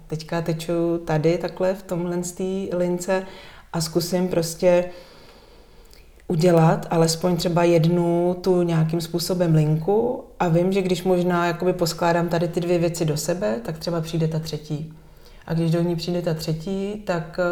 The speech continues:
eh, se třeba do toho zapadne i ta, i ta další čtvrtá. Takže u mě ta příprava je taková dlouhá,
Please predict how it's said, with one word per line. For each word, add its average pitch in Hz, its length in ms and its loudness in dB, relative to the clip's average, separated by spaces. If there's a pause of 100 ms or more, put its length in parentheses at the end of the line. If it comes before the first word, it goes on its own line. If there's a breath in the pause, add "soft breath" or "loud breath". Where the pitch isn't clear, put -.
(240)
eh, 160 40 -8
se 160 100 -8
třeba 160 240 -4
do 160 100 -2
toho 160 200 -2
zapadne 160 640 0
i 160 100 -2
ta, 151 600 -6 (120)
i 160 60 -8
ta 160 140 -6
další 147 340 -8
čtvrtá. 147 480 -10 (1000 loud breath)
Takže 180 160 0
u 196 120 -2
mě 208 160 2
ta 226 100 2
příprava 214 400 2
je 185 100 6
taková 156 220 0
dlouhá, 220 540 -2